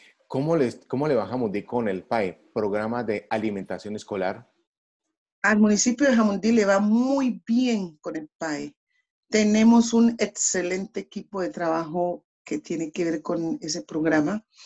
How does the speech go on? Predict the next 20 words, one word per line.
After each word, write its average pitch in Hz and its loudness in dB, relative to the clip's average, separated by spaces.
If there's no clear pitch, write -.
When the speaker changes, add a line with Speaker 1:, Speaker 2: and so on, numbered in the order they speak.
Speaker 2:
Eh, 185 4
hay 190 2
muy 208 6
buena 196 0
empatía 175 -4
entre 156 -4
el 151 2
operador 151 0
y 170 -4
la 175 -4
Secretaría 156 -6
de 156 -6
Educación. 165 -6
Entonces, 180 2
nosotros, 175 -2
eh, 156 -2
tenemos 170 -8
un 175 -8
equipo 170 -4
veedor 170 4